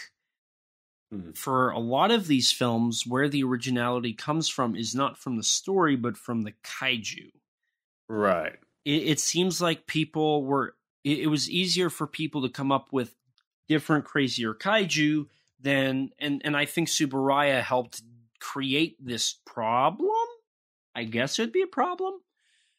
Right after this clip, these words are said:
Speaker 2: is it's easier to create crazy kaiju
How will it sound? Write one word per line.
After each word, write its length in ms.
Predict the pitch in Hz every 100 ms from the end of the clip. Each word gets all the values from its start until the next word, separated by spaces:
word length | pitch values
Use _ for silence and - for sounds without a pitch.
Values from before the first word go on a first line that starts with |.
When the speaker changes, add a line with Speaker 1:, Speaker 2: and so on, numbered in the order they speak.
| _ _
Speaker 2:
is 420 | 160 160 151 139 -
it's 240 | 160 147 -
easier 320 | 208 202 233
to 80 | 220
create 560 | - 180 165 160 - _ _ _ _ _ _ _ _ _
crazy 680 | - - 135 147 160 175 151
kaiju 680 | 135 135 139 147 196 220